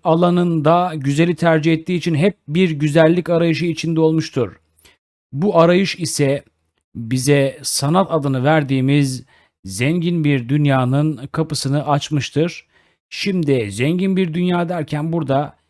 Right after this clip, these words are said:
zengin sözcüğü sıfat görevinde kullanılmış, niteleme sıfatı, adlaşmış sıfat değildir. Bu arayış derken burada arayış isim fiil görevinde fiilimsidir.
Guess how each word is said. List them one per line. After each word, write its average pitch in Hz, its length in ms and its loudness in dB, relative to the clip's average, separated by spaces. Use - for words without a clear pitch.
zengin 170 460 0
sözcüğü 151 920 0
sıfat 156 480 -6
görevinde 127 400 -2
kullanılmış, 147 920 0
niteleme 156 460 4
sıfatı, 143 380 0
adlaşmış 147 460 0
sıfat 156 480 -2
değildir. 127 680 0
Bu 190 300 -2
arayış 185 580 4
derken 165 540 0
burada 156 280 0
arayış 175 680 0
isim 175 360 -2
fiil 160 260 2
görevinde 127 520 0
fiilimsidir. 156 880 0